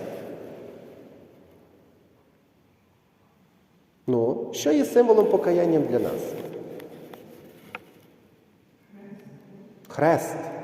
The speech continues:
Гарно, то говоріть, чого ви стидаєтесь? Правильно кажете. Для нас є символом покаяння хрест, тому що він показує, до чого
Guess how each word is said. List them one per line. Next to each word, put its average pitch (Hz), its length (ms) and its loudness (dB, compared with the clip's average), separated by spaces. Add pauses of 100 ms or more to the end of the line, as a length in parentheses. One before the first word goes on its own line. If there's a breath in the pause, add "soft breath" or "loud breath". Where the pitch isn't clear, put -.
(260)
Гарно, 277 560 8
то 170 80 10
говоріть, 226 380 10
чого 311 160 8
ви 359 80 6
стидаєтесь? 120 680 6 (180)
Правильно 202 480 6
кажете. 92 240 -2 (840 loud breath)
Для 185 220 8
нас 247 300 6 (120)
є 196 100 10 (160)
символом 233 460 6
покаяння 190 800 4 (200)
хрест, 190 460 0 (680 loud breath)
тому 285 220 4
що 254 160 0
він 247 160 2
показує, 220 680 4
до 185 200 10
чого 180 720 4